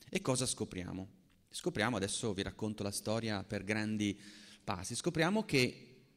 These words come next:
due milioni di anni fa è avvenuta una prima grande diaspora, la prima grande migrazione colossale che si, che sia avvenuta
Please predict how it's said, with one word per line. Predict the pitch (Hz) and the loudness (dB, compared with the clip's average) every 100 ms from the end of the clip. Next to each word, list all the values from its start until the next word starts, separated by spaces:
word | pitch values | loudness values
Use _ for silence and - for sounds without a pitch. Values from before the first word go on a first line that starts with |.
| _ - | _ -8
due | 123 220 226 | 4 8 10
milioni | 156 127 123 | 8 6 4
di | 107 | 4
anni | 98 110 | 2 0
fa | - 92 101 143 - - - - | -2 -2 -2 -4 -10 -20 -20 -6
è | - | 2
avvenuta | 175 175 196 139 139 170 170 - | 4 4 4 4 4 0 0 -2
una | 131 143 | -2 -2
prima | - 127 123 120 | 0 0 2 2
grande | 98 92 98 | 2 0 0
diaspora, | 92 95 95 - 80 80 101 - - | 0 0 -2 -4 -4 -4 -6 -14 -4
la | 104 | -4
prima | - 147 180 185 185 | 0 0 2 2 2
grande | - 107 107 110 120 135 | 2 2 2 0 2 2
migrazione | 107 107 113 117 - 101 95 110 113 | 0 0 0 -2 -2 0 2 0 -2
colossale | - 139 127 - - 95 92 95 107 107 - | 0 2 2 0 0 -2 -2 -2 -2 -6 -12
che | - | -6
si, | 98 104 - | -4 -4 -4
che | - | -4
sia | 101 107 | -2 0
avvenuta | 104 107 95 90 98 | 0 0 0 0 -2